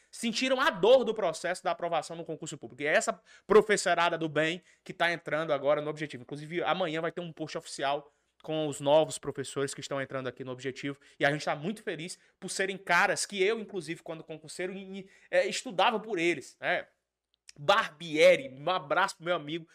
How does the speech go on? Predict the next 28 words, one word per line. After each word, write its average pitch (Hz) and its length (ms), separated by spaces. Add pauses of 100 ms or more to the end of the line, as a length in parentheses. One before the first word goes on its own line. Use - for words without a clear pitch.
(200)
Ó, 147 240
um 160 40
dos 151 100
melhores 175 380
professores 170 340
de 156 40
Direito 160 200
Administrativo 151 460
do 151 100
Brasil 165 720 (360)
tá 139 100
chegando 139 340
aqui 135 140
no 135 80
Objetivo. 131 420 (320)
Professor 160 380
André 165 340
Barbieri. 143 920 (420)
Irmãozinho, 160 580 (160)
só - 240
quem 202 160
é 185 40
antigão 175 520
nos 165 160
concursos 165 480
manja. 135 300
O - 20
cara 180 320